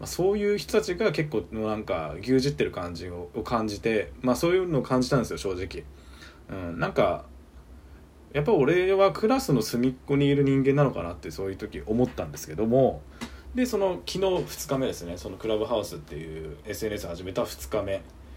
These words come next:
昨日は、その、まあ、マジで身内というか友達というか、まあ、そういう人たちと僕は喋ることですごい楽しんだんですよ。で、やっぱり、その、エスエヌエスの中にも、それはもちろんね、いろんなね、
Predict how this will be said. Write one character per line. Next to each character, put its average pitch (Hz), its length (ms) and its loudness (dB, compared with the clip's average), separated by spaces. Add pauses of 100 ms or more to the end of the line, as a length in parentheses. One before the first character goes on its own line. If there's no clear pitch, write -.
(280)
昨 - 140 -2
日 247 340 8
は、 117 380 6
そ 123 180 0
の、 113 440 4
ま 151 80 8
あ、 147 40 6
マ 165 160 4
ジ 196 120 0
で 107 80 4
身 107 180 4
内 127 240 6
と 131 80 6
い 123 60 4
う 101 40 -6
か 80 140 -6
友 113 240 -2
達 113 280 -2
と 123 80 -2
い 120 200 4
う 113 80 -2
か、 156 320 4
ま 117 80 0
あ、 - 20 2
そ 165 140 0
う - 20 6
い - 40 6
う - 20 6
人 - 120 -10
た 196 120 4
ち - 120 -4
と 233 220 6
僕 110 160 -2
は 113 60 2
喋 170 320 6
る 185 140 6
こ 151 120 -2
と 196 200 8
で 180 100 4
す 143 120 -2
ご 110 100 4
い - 20 -4
楽 107 200 -2
し 113 100 -4
ん 101 60 -4
だ 85 60 -10
ん 78 40 -14
で 80 60 -10
す - 80 -12
よ。 - 80 -12 (1200)
で、 127 380 4
や 123 120 2
っ 143 40 -6
ぱ 294 180 2
り、 107 540 4
そ 120 160 -6
の、 110 240 0
エ 104 80 -2
ス - 160 -4
エ 214 60 2
ヌ 254 100 6
エ 269 40 2
ス 247 120 0
の 117 80 4
中 107 200 -2
に 87 120 -4
も、 92 360 -4 (220)
そ - 140 -8
れ 202 80 2
は 208 60 2
も 175 100 0
ち - 120 2
ろ 180 140 4
ん 110 60 0
ね、 107 80 0
い 107 80 -2
ろ 117 140 0
ん 117 120 -2
な 110 140 -2
ね、 165 240 -2